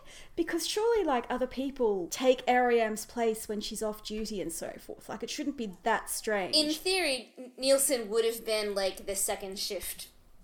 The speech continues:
Speaker 2: science officer,
Speaker 1: Yeah.
Speaker 2: right? Like, I mean, that's how it works.
Speaker 1: Yeah.
Speaker 2: I assume. And then she was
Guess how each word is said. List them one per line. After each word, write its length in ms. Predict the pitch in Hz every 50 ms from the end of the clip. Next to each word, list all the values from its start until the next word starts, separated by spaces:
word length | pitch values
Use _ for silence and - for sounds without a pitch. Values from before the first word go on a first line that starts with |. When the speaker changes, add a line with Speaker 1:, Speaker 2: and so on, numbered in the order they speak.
| - - - - - -
Speaker 2:
science 340 | - 214 202 180 160 -
officer, 200 | 170 - - 370 480 523
Speaker 1:
Yeah. 160 | 494 294 233 190
Speaker 2:
right? 260 | 180 190 208 - - - - -
Like, 260 | 196 185 180 180 - -
I 40 | 190
mean, 120 | 190 202
that's 160 | 190 180 180
how 160 | - 196 165 139
it 60 | -
works. 100 | - 339
Speaker 1:
Yeah. 280 | 359 311 220 175 - - - - - - - - - _ -
Speaker 2:
I 80 | - 180
assume. 420 | 180 180 180 - 185 156 156 165
And 180 | - - 202 196
then 120 | 180 185
she 160 | 196 - 185 180
was 260 | 170 175 - -